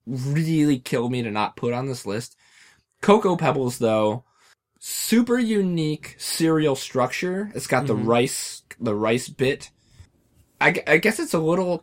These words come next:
Speaker 1: controversial to put Cocoa Pebbles on. Spoiler alert, Fruity Pebbles don't make an appearance on this list.
Speaker 2: I think there's no controversy there. Fruity Pebbles are good. Cocoa Pebbles are great.
Speaker 1: Yeah, I can, okay. I'm glad we're on the same page. Cocoa Pebbles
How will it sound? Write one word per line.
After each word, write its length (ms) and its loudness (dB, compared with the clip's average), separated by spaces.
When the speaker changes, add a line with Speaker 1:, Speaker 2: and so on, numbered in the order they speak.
Speaker 1:
controversial 680 -2
to 100 -14
put 220 -2
Cocoa 300 0
Pebbles 380 -2
on. 220 -2
Spoiler 500 4
alert, 360 0
Fruity 260 2
Pebbles 280 -4
don't 260 2
make 160 -6
an 60 -4
appearance 440 -6
on 160 -4
this 200 -8
list. 200 -6
Speaker 2:
I 140 8
think 200 4
there's 160 6
no 140 4
controversy 640 -4
there. 160 -2
Fruity 240 0
Pebbles 380 4
are 80 4
good. 520 -2
Cocoa 280 -2
Pebbles 420 -4
are 140 -8
great. 800 -14
Speaker 1:
Yeah, 320 0
I 120 4
can, 280 -4
okay. 480 -2
I'm 120 -4
glad 180 0
we're 60 0
on 80 -2
the 40 -6
same 260 -4
page. 380 -6
Cocoa 380 4
Pebbles 580 -2